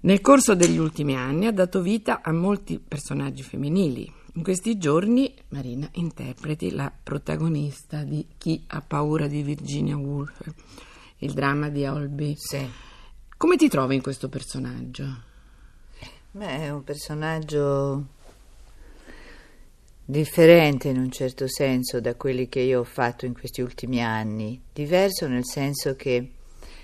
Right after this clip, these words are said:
Speaker 2: eh, sia, non so, la locandiera di Goldoni che ho fatto l'anno scorso, che, non so, come prima, meglio di prima di Pirandello, che ho fatto anche due anni prima, eh, tutti e due fatti da, con la regia di Squarzina,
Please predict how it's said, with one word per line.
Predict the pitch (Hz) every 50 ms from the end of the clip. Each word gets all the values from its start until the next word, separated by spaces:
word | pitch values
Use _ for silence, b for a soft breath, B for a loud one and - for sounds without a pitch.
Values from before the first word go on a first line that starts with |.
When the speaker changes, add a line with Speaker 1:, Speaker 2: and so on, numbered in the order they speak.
| b b b -
Speaker 2:
eh, | - - 110 117 120 117 113 113 117 117 117 117 117
sia, | 117 - - 131 135 131 131
non | 127 127 120
so, | - - 127
la | 123 127 123
locandiera | 123 123 - - 123 117 120 123 123 127 127 123
di | 127 127
Goldoni | 127 135 131 123 127 120 143 131 131 127 123 120 117 113
che | 123 117
ho | 113
fatto | 113 - - 117 117 117 117 - - 123 120 117 117 113 113 117 117 117 117 123
l'anno | 127 127 120 123 123 123
scorso, | 120 - - - 131 131 127 123 120 117 - - 117 113
che, | - - 127 117 120 B B B B B B B B
non | - 127
so, | 117 123 110 - - - - - - - -
come | - 123 131 117
prima, | 113 - 127 117 120 127 123
meglio | 120 123 120 120 127
di | 123 131 127
prima | 113 - - 123 120 120 117
di | 123 117
Pirandello, | - - 120 120 117 117 117 113 123 127 127 123 117 117 113 117 117 113
che | - 123
ho | 113
fatto | - - 117 110 110 - - 113
anche | 110 110 117 127 - 120
due | 123 120 113 113
anni | 110 113 113 110 110
prima, | - - 135 131 127 120 113 110 110 120 B B B B B B B B B B B - - -
eh, | - 127 123 123 117
tutti | - - 120 - 127
e | 117
due | 120 131 131
fatti | 120 123 113 113 - -
da, | 113 117
con | - 131
la | 123 120
regia | 117 117 120 123
di | 113 123
Squarzina, | 117 - - 127 120 - - - 135 127 120 117 117 113 110